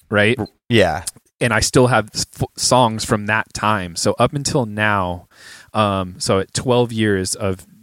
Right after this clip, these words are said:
Speaker 1: downloading M P threes, it's just gotten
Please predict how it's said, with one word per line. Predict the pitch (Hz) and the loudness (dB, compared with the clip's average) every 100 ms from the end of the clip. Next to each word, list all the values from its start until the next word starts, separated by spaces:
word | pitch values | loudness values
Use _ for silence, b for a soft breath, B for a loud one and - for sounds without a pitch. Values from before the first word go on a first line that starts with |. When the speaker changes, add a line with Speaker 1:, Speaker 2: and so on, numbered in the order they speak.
| - | -6
Speaker 1:
downloading | 101 104 104 101 101 | -2 0 0 -2 -4
M | 101 | -6
P | 101 | -6
threes, | - 110 104 92 98 - | -4 0 0 0 -6 -8
it's | 104 - | -6 -4
just | 107 | -2
gotten | 110 101 98 92 | 0 -2 -4 -14